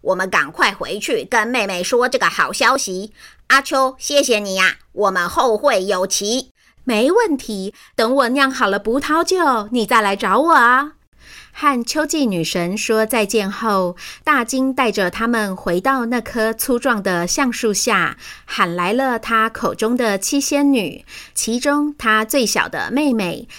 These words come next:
一见到玛雅就热情地扑上来。“哇，还好你没事，对不起，我不应该把你一个人留在树叶堆里的。”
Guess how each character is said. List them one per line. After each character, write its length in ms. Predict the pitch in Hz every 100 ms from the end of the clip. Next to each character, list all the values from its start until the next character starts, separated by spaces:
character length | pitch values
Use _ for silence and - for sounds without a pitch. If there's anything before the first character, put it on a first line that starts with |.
| -
一 240 | - 202 254
见 240 | 339 302
到 180 | 269 240
玛 260 | 185 165
雅 360 | 226 254 208 165
就 320 | 165 226 190
热 240 | 185 240 202
情 260 | - 175
地 280 | 180 208 185
扑 200 | - 277
上 220 | 269 285
来。 300 | 196 170 165
“哇， 840 | 170 226 254 _ - - - 622 539 494 466 453
还 80 |
好 100 | 427 494 466 480
你 80 | 403
没 140 | 370
事， 220 | 453 494 494 440 403
对 160 | - 466
不 180 | 440 440
起， 400 | - 480 403 381
我 200 | 392 359
不 140 | 453
应 140 | 427 415
该 160 | 415
把 200 | 403 359
你 180 | 370 403
一 100 | 359
个 160 | 381 392
人 260 | 370 330
留 160 | 359 330
在 100 | 349 494
树 120 | - 480
叶 160 | 453 427
堆 240 | 453 440 440
里 220 | 403 349
的。” 540 | 349 339 320 277 -